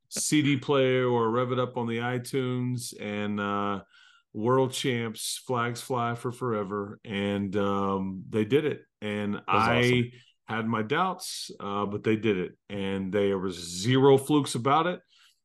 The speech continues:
Speaker 1: de-, zero trash can banging, uh, zero anything going on. Um, and, uh, credit to, uh, Chris Young and Bruce Bochy, the ownership group, and Corey Seager and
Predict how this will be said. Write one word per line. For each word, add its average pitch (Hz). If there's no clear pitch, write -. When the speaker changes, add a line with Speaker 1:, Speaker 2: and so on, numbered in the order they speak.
Speaker 1:
de-, 120
zero 123
trash 127
can 139
banging, 147
uh, 101
zero 127
anything 131
going 107
on. 92
Um, 104
and, 113
uh, 110
credit 139
to, 123
uh, 113
Chris 131
Young 120
and 95
Bruce 117
Bochy, 113
the 101
ownership 110
group, 110
and 92
Corey 110
Seager 104
and 85